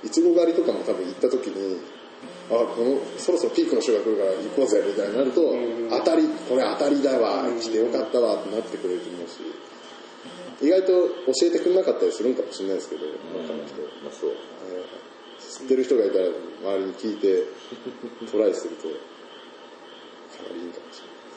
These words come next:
Speaker 1: れない。
Speaker 2: 本当に美味しいのはやっぱり、農家に直接行ってやっぱり買うのがやっぱり一番美味しいんだよね。
Speaker 1: 美味しいですよね。
Speaker 2: それは間違いないよね。
Speaker 3: うん。
Speaker 1: いろんなことを含めて美味しいな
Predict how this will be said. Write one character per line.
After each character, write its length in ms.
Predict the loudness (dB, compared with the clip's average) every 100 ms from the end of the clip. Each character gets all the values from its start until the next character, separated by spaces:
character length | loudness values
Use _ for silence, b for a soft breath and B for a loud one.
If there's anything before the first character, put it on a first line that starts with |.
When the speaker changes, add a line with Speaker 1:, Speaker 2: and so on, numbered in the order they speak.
| -20 -20 -20 -20 -18
Speaker 1:
れ 40 | -10
な 60 |
い。 40 | 0
Speaker 2:
本 220 | 2 4
当 120 | 4 4
に 40 |
美 200 | 4 4
味 80 | 2
し 100 | 2
い 40 |
の 80 | 2
は 60 | 2
や 60 |
っ 80 | 2
ぱ 80 | 2
り、 200 | 0 -2 -8 -16 -16 -8 -4 -6 -8 -18 -20 -20 -20 -20 -20 -20 -14 0
農 180 | 2 2
家 140 | 2
に 100 | 0
直 140 | -2 -6
接 220 | -6 -6
行 100 | -4
っ 20 |
て 120 | -2
や 40 | 0
っ 40 |
ぱ 80 | 0
り 100 | -2 -6 -14 -18 -16 -16 -8 0
買 80 | 2
う 40 |
の 60 | 2
が 60 | 0
や 20 | 0
っ 60 |
ぱ 60 | -2
り 80 | -2
一 100 | -2
番 120 | -4
美 80 | -4
味 80 | -6
し 60 |
い 20 |
ん 40 | -8
だ 20 |
よ 60 | -10 -6
ね。 80 | -4
Speaker 1:
美 60 |
味 80 | -4
し 140 | -4 -10
い 20 |
で 140 | -12
す 100 | -12
よ 80 | -14
ね。 60 | -14 -12 -10 -8
Speaker 2:
そ 60 | -2
れ 60 | 0
は 60 |
間 80 | 0
違 0 |
い 60 | 0
な 60 | 0
い 160 | -2
よ 80 | -6
ね。 60 | -10 -10 -12 -10 -12 -12 -16 -18 -18 -20 -20 -20 -20 -20 -20 -20 -20 -20 -20 -20 -20 -20 -20 -20 -20 -20 -16 -6
Speaker 3:
う 20 |
ん。 20 |
Speaker 1:
い 40 | 0
ろ 80 | 4
ん 40 |
な 80 | 4
こ 100 | 2
と 100 | 0
を 20 |
含 260 | -4 2 4
め 80 |
て 140 | 4 0
美 160 | -2
味 100 | -2
し 100 | -4
い 20 |
な 60 | -8